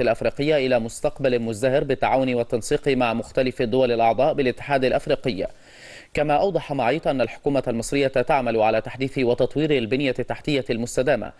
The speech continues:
وأن مصر أصبح لديها جاذبية متزايدة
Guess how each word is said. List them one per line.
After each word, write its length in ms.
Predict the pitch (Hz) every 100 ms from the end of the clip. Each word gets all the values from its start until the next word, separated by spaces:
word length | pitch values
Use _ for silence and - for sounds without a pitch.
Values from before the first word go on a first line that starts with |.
| - - -
وأن 340 | 107 110 98
مصر 380 | 123 - 120 -
أصبح 400 | - - 131 -
لديها 580 | 117 104 127 127 123 110
جاذبية 520 | 127 147 131 127 120 -
متزايدة 840 | 113 117 131 113 113 113 117 120